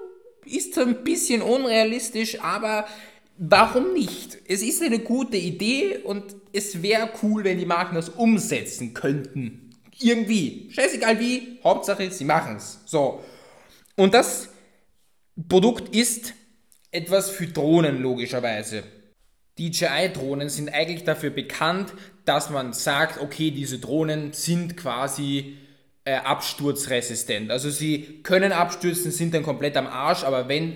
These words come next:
aber sie können nicht wirklich gut abstürzen. Natürlich,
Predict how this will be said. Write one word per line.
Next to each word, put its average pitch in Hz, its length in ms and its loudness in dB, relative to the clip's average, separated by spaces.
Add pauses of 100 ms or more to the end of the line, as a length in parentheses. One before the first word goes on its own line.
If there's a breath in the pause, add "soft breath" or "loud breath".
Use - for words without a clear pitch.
(140)
aber 143 140 -4
sie 139 100 -8
können 180 560 0 (140)
nicht - 480 -4
wirklich 139 580 -4 (300)
gut 151 220 -4
abstürzen. 127 520 -4
Natürlich, 180 460 0